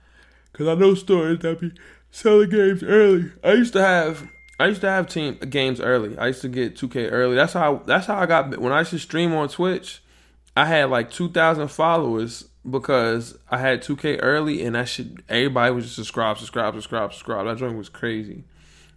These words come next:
But, um, okay. Yeah, we gonna talk about some N F L stuff. College, whatever.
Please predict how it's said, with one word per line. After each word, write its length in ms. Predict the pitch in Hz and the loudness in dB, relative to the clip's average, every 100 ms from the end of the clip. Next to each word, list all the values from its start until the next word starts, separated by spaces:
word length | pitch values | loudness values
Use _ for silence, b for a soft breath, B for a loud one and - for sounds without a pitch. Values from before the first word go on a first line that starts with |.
| - | -10
But, 160 | 110 | -8
um, 760 | 107 113 117 113 110 107 110 120 _ _ _ _ _ _ _ _ _ _ _ - - | -4 -4 -4 -4 -6 -8 -12 -16 _ _ _ _ _ _ _ _ _ _ _ -18 -6
okay. 540 | 117 120 110 107 98 - _ _ _ _ _ | -6 -4 -4 -4 -8 -14 _ _ _ _ _
Yeah, 180 | 156 156 | -2 0
we 100 | 143 | 0
gonna 140 | 143 | 0
talk 180 | 131 160 | 0 -2
about 200 | 147 143 | 0 0
some 120 | 139 | -2
N 100 | - | -2
F 160 | 127 127 | 0 0
L 200 | 127 120 | 0 0
stuff. 520 | 117 123 113 117 - _ _ b b b b b | -4 -4 -4 -6 -14 _ _ b b b b b
College, 520 | 156 151 147 143 135 | 4 4 4 0 -4
whatever. 640 | 143 139 131 120 120 120 | -4 0 0 0 -4 -6